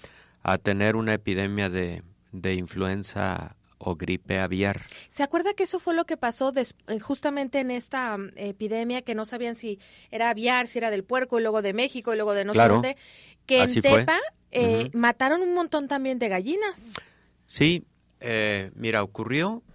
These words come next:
Speaker 1: primero en, en la epidemia del dos mil nueve,
Speaker 2: Ujú.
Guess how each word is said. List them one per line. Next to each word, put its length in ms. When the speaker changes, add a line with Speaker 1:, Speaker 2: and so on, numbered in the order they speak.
Speaker 1:
primero 440
en, 300
en 280
la 320
epidemia 580
del 520
dos 380
mil 720
nueve, 560
Speaker 2:
Ujú. 20